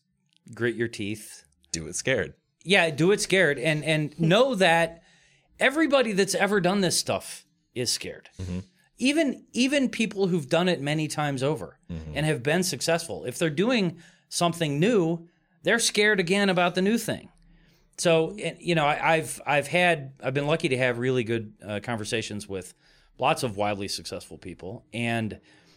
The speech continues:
Speaker 1: you know, some of the people that, that you would outwardly think, "Oh, that, that person is, you know, has to be more confident than any person I've ever met." Um, they've been wildly successful. Maybe they've, they've sold a company for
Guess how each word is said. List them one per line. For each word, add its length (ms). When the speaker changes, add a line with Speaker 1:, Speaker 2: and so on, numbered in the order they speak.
Speaker 1:
you 140
know, 100
some 220
of 80
the 60
people 340
that, 280
that 220
you 160
would 300
outwardly 520
think, 520
"Oh, 160
that, 300
that 240
person 420
is, 420
you 120
know, 120
has 240
to 80
be 140
more 200
confident 480
than 320
any 220
person 320
I've 100
ever 220
met." 340
Um, 320
they've 260
been 200
wildly 380
successful. 600
Maybe 240
they've, 380
they've 220
sold 280
a 40
company 380
for 360